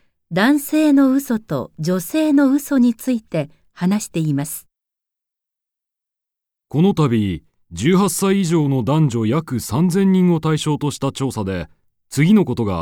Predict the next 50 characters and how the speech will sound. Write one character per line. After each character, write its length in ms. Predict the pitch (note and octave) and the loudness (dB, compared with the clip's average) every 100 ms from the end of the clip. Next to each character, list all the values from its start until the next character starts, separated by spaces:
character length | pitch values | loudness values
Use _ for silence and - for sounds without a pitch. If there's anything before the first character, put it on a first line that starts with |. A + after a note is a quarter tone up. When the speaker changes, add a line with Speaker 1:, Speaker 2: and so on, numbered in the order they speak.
| E2 | -4
Speaker 2:
明 100 | A2+ | -4
ら 60 | |
か 120 | G2 E2+ | -4 -4
に 100 | D#2 | -6
な 80 | |
り 80 | D#2 | -6
ま 80 | D2+ | -8
し 80 | - | -12
た。 240 | C#2+ - _ _ _ _ _ _ _ _ _ _ _ _ _ - | -16 -20 _ _ _ _ _ _ _ _ _ _ _ _ _ -2
ま 160 | C#3 | 2
ず、 240 | D3 C3+ - - _ _ | 2 2 -2 -12 _ _
嘘 340 | E3 - A3 | -4 2 4
を 60 | D#3 | 4
つ 140 | - | 0
く 160 | - C#3+ | -4 -2
回 200 | G#2+ C#3 | -2 -4
数 200 | - D3+ | -2 -2
で 100 | A#2 | -2
す 100 | G2+ | -2
が、 240 | G2+ F2+ - _ _ _ _ _ | -4 -4 -8 _ _ _ _ _
こ 140 | A#2+ | 2
れ 60 | D3+ | 4
は 140 | D3+ | 6
も 280 | D3 C#3 A2 | 4 2 0
う 200 | - G2 | -4 -6
明 240 | G#2 G3 | -4 -2
ら 80 | G3 | 0
か 120 | D#3+ | 2
に 120 | B2 | 0
男 220 | G#2+ A#2+ E3+ | 0 0 0
性 180 | E3+ | 0
の 120 | E3 C#3 | 0 0
方 200 | D#3 A#2 | 0 0
が 80 | |
多 220 | G2 B2 A#2 | 0 0 -2
く、 320 | G2+ E2+ - _ _ _ _ - | -4 -8 -8 _ _ _ _ -6
女 200 | A#2 A#2+ | -2 0
性 220 | F#3 F#3 | 2 4
の 160 | F3 | 4
一 160 | C3+ F#3+ | 2 0
点 300 | - F3 G#2+ | 0 0 2
五 100 | G2 | 0
倍 240 | F#2+ F3+ | 0 2
に 140 | F#3 F3+ | 2 2
上 180 | D3 C#3+ | 2 -2
る 60 | |
そ 180 | B2 A#2 | -2 -4
う 20 | |
で 120 | D#2+ | -6
す。 180 | - - | -10 -16